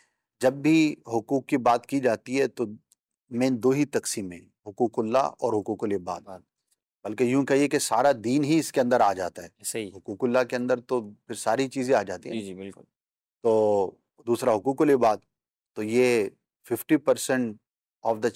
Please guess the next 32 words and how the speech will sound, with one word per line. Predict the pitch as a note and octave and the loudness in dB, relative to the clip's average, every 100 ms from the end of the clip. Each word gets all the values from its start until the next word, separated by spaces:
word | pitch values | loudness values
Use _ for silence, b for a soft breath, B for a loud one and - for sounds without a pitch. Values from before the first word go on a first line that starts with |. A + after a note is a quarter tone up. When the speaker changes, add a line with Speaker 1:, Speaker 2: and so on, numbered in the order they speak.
| G#2+ | -4
Speaker 1:
chapter | - A#2+ G2 | -4 -2 -2
ہے | G2 - - | -2 -8 -16
حقوق | G2+ A2 A2 | -12 -6 -4
العباد۔ | G#2 F#2+ F#2 | -4 -2 -4
Speaker 2:
اللہ۔ | G2 F#2+ F#2 _ | -4 -12 -18 _
Speaker 1:
تو | A2+ | -8
اس | G#2 - | -8 -4
کو | A#2+ G2 - b b b b b b b _ | -4 -4 -8 b b b b b b b _
پڑھنا | A2+ A#2+ C3+ | -4 0 -2
چاہیے۔ | B2 A#2 A#2 A2 | 2 0 2 -2
اس | G2+ | -4
پہ | - | -6
بہت | A2+ D#3 G#3+ | -6 -2 0
کچھ | G3+ D3+ | -2 -2
لکھا | C3+ - C#3 | -4 0 2
گیا | B2 A#2 | 4 4
ہے، | A2+ | 2
مکتبۃ | A2+ G#2+ A2+ A2+ | 0 -4 -4 -2
المدینہ | A2+ G#2+ G2+ A2 | -2 -6 -6 -6
سے | A2+ - | -6 -2
آپ | G#2 - | -2 -4
کو | A2 | -8
ایک | - B2 A#2 | -4 -4 -4
نئی | A2+ A#2+ | -4 -6
کئی | - F3 | -4 -6
کتابیں | - B2 G#2+ G#2 G#2 F2+ _ _ _ _ _ | -6 -4 -2 -2 -6 -8 _ _ _ _ _
ان | A2+ G#2+ | -10 -4
موضوعات | G2+ G2+ G#2+ G#2 | -2 0 0 0
پر | G#2 | -4
مل | G#2 C3+ | -2 0
جائیں | A#2+ G#2 | 2 0
گی۔ | G2 | -4